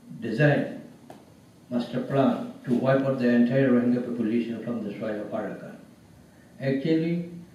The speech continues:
Rohingyas are the native people of Arakan. They are bona fide citizens of Burma.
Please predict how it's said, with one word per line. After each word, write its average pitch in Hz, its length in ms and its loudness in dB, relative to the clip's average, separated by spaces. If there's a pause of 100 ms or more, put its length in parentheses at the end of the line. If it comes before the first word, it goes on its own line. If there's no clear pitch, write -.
(100)
Rohingyas 143 480 4
are 127 460 0 (300)
the 123 100 4
native 165 380 4
people 151 260 0
of 131 120 2
Arakan. 127 680 0 (480)
They 131 80 0
are 135 140 6
bona 139 320 4
fide 165 160 0
citizens 131 400 -2
of 120 120 -4
Burma. 131 460 0